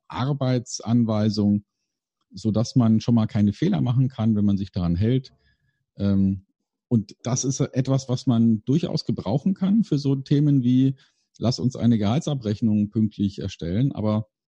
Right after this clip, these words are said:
wenn wir uns die Frage stellen, „Was will der Kunde morgen kaufen?“, dann kommen wir halt mit solchen Anweisungen und solchen, ähm, vorgefertigten Verfahren nicht sehr weit.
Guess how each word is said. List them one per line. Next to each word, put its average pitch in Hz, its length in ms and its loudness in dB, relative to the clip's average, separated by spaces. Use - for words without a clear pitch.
wenn 113 220 2
wir 120 100 2
uns 117 140 -2
die 107 80 -10
Frage 123 340 0
stellen, 120 560 0
„Was 110 320 -4
will 120 160 4
der 113 140 0
Kunde 127 300 2
morgen 113 460 2
kaufen?“, 147 600 0
dann 120 320 2
kommen 120 240 2
wir 107 80 0
halt 113 160 -2
mit 110 100 2
solchen 110 420 0
Anweisungen 131 880 2
und 110 160 -2
solchen, 110 480 0
ähm, 98 480 0
vorgefertigten 117 1200 0
Verfahren 110 760 0
nicht 110 440 2
sehr 98 280 0
weit. - 360 -18